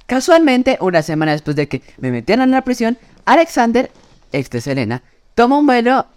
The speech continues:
con, de conexión a Turquía. Luego, después de seis a siete meses de esto, Chris terminó en psiqui-, psiquiátrico porque supuestamente le dolió la muerte de Selena. Pero en realidad, le había pa-, lo que, que le había pasado fue la culpa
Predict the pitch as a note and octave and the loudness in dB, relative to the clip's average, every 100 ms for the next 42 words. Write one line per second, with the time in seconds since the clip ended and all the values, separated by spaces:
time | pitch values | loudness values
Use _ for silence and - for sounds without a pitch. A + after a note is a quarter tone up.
0 | _ - E3 - D#3 D#3+ D3 - C3 E3+ | _ -10 -8 -6 -4 -4 -6 -6 -6 -6
1 | F3+ G#3 - _ _ _ _ _ _ - | -4 -4 -4 _ _ _ _ _ _ -20
2 | - - A#3+ C4 C4+ G#3+ G#3+ F#3 - - | -20 -4 0 2 2 0 -6 -8 -6 -4
3 | A3 A3 F#3+ F#3+ F#3 D#3+ E3+ - _ _ | -2 -2 -6 -4 -4 -4 -6 -8 _ _
4 | _ _ _ - E3 F3 D#3 - E3+ _ | _ _ _ -6 -2 0 -2 -4 -6 _
5 | _ _ _ _ - A#3+ D#4+ - F#3+ F3+ | _ _ _ _ -6 -4 -4 -4 -4 -2
6 | F3 E3 D#3+ - - - - - D3 D#3 | -2 -4 -6 -10 -8 -10 -10 -8 -6 -4
7 | D3+ D#3 F3+ A3+ - F#3 F3+ F#3 E3+ - | -4 -4 -4 -4 -4 -4 -4 -4 0 0
8 | C4+ B3+ A#3+ A#3+ - E3+ D#3 D3+ D#3 D#3 | 2 0 2 -2 -4 -4 -2 0 0 -4
9 | D#3 D#3 D3+ C#3+ A#2 - _ _ - C#4+ | -6 -6 -6 -8 -8 -12 _ _ 0 2
10 | D4+ D4 C#4+ C#4 C#4+ - - _ - F3+ | 4 2 4 2 0 -12 -20 _ 0 2
11 | F#3+ F#3 F#3 - F3 D#3+ C#3 C3 B2 A#2+ | 4 2 0 -2 -6 -6 -6 -6 -4 -2
12 | C3+ F#3 B3+ B3+ F#3+ A3 - _ _ - | 0 0 -2 0 0 0 -2 _ _ -4
13 | F3+ A#3 _ _ _ _ _ C#3+ D#3 - | -2 -2 _ _ _ _ _ -4 -4 -2
14 | G#3+ G#3+ A3 - | -4 0 0 -2